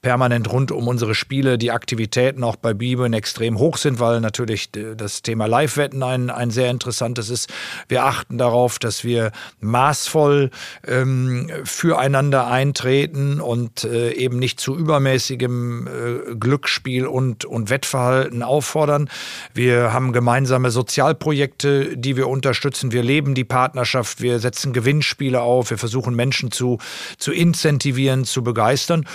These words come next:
Und ich glaube, dass wir einen ganz guten Mix gefunden haben, das Interesse von bwin mit uns Emotionalität, Aufmerksamkeit zu erreichen,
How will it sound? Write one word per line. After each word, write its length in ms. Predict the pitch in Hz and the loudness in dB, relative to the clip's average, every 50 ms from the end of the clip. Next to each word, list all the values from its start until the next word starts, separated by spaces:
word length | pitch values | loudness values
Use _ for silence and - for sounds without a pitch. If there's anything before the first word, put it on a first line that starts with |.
| - - - - | -14 -14 -16 -10
Und 160 | - - 123 | -8 -6 -6
ich 60 | 117 | -6
glaube, 320 | - - 123 123 147 156 156 | -2 2 4 4 6 6 4
dass 160 | 147 139 - | 2 2 2
wir 60 | 151 | 0
einen 80 | 143 135 | 2 2
ganz 240 | 135 135 127 - - | 2 2 0 -2 -2
guten 260 | 151 156 156 160 - | -2 -2 0 0 0
Mix 300 | 127 139 - - - - | 0 0 -2 -2 -6 -4
gefunden 420 | - - - 139 135 139 151 160 | -4 -2 0 0 0 2 2 2
haben, 420 | 147 151 165 170 170 175 196 196 196 | 2 2 4 4 4 2 2 0 0
das 180 | 175 127 - - | -2 -2 -2 -2
Interesse 400 | 123 107 - 135 135 - - - | -4 -4 0 0 0 0 -2 -2
von 240 | - 123 110 95 | -2 -2 -2 0
bwin 480 | 101 131 147 156 156 170 175 175 196 190 | -2 -2 0 2 2 2 2 2 0 0
mit 220 | - 127 139 135 - | 0 0 -2 -2 0
uns 500 | - 147 151 160 170 165 - - - - - - - - - - - - _ | 0 2 4 4 4 4 2 0 -4 -6 -8 -12 -14 -14 -14 -14 -16 -18 _
Emotionalität, 1200 | _ 151 156 156 156 143 - - - 135 123 120 117 117 117 110 - 147 151 156 165 165 165 - - | _ 2 4 6 4 4 2 0 -2 0 0 2 2 0 0 -2 0 2 2 2 2 2 -2 -4 0
Aufmerksamkeit 1080 | - 135 156 - - 165 160 156 - - - 156 156 147 - - 151 156 160 151 135 - - - - - | 2 2 2 2 2 0 0 0 0 0 0 0 0 -2 -2 0 0 2 0 0 -2 -4 -8 -8 -8 -8
zu 180 | - - - 156 | -8 -4 -2 -2
erreichen, 640 | 139 127 127 120 120 127 139 131 - 139 131 123 | 0 2 4 4 4 4 4 2 0 0 -2 -2